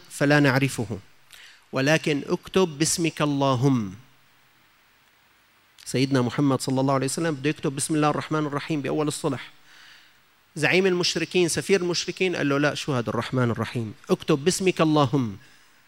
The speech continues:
فأمر النبي صلى الله عليه وسلم عليا بذلك، قال: "ما في مشكلة، اكتب باسمك اللهم". حق، يعني الأمر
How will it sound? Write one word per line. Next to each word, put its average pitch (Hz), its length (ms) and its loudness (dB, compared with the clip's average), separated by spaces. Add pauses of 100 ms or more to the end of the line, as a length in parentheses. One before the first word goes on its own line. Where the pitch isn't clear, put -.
(540)
فأمر 147 540 2
النبي 123 480 2
صلى 123 240 0
الله 123 280 4
عليه 120 220 2
وسلم 131 480 0
عليا 131 320 2
بذلك، 113 760 -2 (320)
قال: 123 160 -4
"ما 127 120 0
في 123 160 -6
مشكلة، 107 400 -6
اكتب 120 320 -2
باسمك 135 340 0
اللهم". 110 440 -2 (720)
حق، - 180 2 (140)
يعني 170 280 0
الأمر 190 380 0